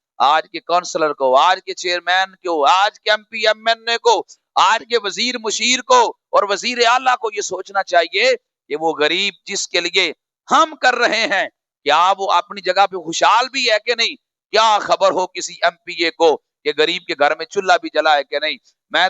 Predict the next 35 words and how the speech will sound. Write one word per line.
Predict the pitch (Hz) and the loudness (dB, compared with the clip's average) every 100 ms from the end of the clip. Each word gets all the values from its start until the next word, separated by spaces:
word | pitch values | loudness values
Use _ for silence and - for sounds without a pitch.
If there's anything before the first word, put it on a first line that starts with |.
| 185 | -2
تو | 180 | -2
کہتا | 180 - 196 | 0 0 -4
ہوں | 208 | -2
یہاں | 196 | -4
کسی | 196 190 196 - | -6 -16 -6 0
کونسلر | 330 330 - 269 254 | 2 0 -2 -2 0
کو | 247 | 0
مان | 208 226 226 | 2 0 -2
نہیں | 226 220 | -10 -6
ہے | |
خبر | 214 190 220 | -2 0 2
ہو | 196 208 - _ _ 156 | 4 2 0 _ _ -4
میرے | 180 | -2
محلے | 175 160 175 180 | 2 0 0 -4
میں | 170 | 0
حالات | 143 156 175 - | 0 2 0 0
کیا | 175 156 | -2 0
بنے | 156 160 151 | -2 -2 -2
ہیں۔ | 139 _ _ - | -2 _ _ -6
اگر | 135 160 | -2 0
پتا | - 156 175 160 | 0 0 0 0
ہے | 170 | -2
تو | 156 | -6
کبوتر | - 160 214 - 247 | -10 -10 -8 -2 -2
کی | 226 | -2
طرح | 233 | 0
آنکھیں | 240 247 233 214 | 0 0 -4 0
بند | 247 247 | -2 0
کر | 240 | 0
کر | 240 202 - _ - 226 | 2 -2 -2 _ 0 0
اپنی | - 285 | 0 -2
عیاشیوں | 277 254 269 233 269 | 0 2 0 0 -2
میں | 254 240 | -2 -2
مست | 277 - | -2 -2
ہیں، | 240 | -2